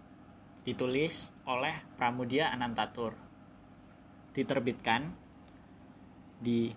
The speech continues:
Lentera di Pantara. Cetakan tujuh belas Januari dua ribu sebelas. Isinya terdapat lima ratus tiga puluh lima halaman.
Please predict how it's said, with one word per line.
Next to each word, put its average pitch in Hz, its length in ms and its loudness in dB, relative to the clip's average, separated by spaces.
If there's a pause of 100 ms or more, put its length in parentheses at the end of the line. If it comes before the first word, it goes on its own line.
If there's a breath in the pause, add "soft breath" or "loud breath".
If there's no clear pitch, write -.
Lentera 131 640 2 (160)
di 127 160 -2
Pantara. 110 480 2 (2250)
Cetakan 156 880 0
tujuh 135 240 0
belas 127 240 2
Januari 127 480 -2 (160)
dua 123 80 2
ribu 123 240 0
sebelas. 107 480 -4 (1700)
Isinya 160 400 2
terdapat 139 480 2
lima 131 160 2
ratus 127 240 -2
tiga 131 240 -4
puluh 123 240 -4
lima 123 240 -6
halaman. 113 400 -4